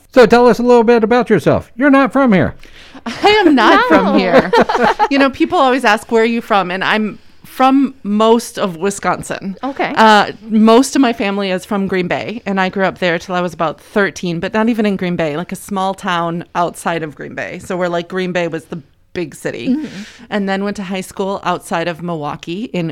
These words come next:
Speaker 2: Grafton, Wisconsin. I'm sure you've all heard of it.
Speaker 3: Oh, absolutely.
Speaker 2: Uh, it's a mecca.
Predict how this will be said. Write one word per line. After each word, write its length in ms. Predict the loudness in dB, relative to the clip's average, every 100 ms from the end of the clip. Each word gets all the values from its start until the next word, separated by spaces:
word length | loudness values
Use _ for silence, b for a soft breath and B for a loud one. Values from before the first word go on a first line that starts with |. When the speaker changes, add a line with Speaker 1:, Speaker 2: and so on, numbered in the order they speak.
| -8
Speaker 2:
Grafton, 880 | -6 -2 -2 -4 -8 -8 -8 -8 -10
Wisconsin. 560 | -10 -8 -8 -8 -8
I'm 80 | -8
sure 180 | -8 -6
you've 140 | -4
all 100 | -6
heard 180 | -6 -10
of 80 | -10
it. 80 | -8
Speaker 3:
Oh, 120 | -8
absolutely. 540 | -10 -16 -14 -14 -14 -20 _ -8
Speaker 2:
Uh, 180 | -4 -4
it's 160 | 0
a 60 | 0
mecca. 440 | 0 -2 -6 -6